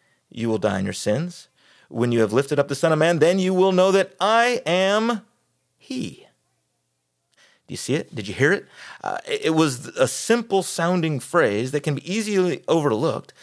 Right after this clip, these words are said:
but it is a phrase that has profound theological importance. The phrase is, "I am." Now, I'm sure that many of you who are, uh, are, are thinking to yourself right now, "Hey, I, I know what that means."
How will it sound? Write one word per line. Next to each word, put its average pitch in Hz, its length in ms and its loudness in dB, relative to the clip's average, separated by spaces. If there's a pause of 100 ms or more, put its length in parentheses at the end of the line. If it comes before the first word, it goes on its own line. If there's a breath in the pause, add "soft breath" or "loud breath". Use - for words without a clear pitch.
(220 loud breath)
but - 340 2 (200)
it 156 100 0
is 151 60 -2
a 143 40 0
phrase 151 480 0
that 123 200 2
has 131 240 0
profound 110 840 -6 (320 soft breath)
theological 113 540 0
importance. - 580 -10 (400 soft breath)
The - 60 -20
phrase 190 400 0
is, 92 380 -10 (580)
"I 123 460 -2 (100)
am." 135 420 -8 (880 loud breath)
Now, 107 80 2
I'm 110 80 0
sure 131 320 2
that 110 180 0
many 131 280 0
of 104 180 -4
you 117 220 -2
who 113 120 0
are, 113 300 2 (240 loud breath)
uh, - 60 0
are, 90 320 4
are 104 80 2
thinking 175 240 0
to 110 40 -2
yourself 117 320 2
right 110 140 4
now, 117 240 2
"Hey, 170 260 -4
I, 131 220 0
I 135 140 -2
know 170 240 -4
what 254 160 -4
that 160 160 2
means." 123 420 -6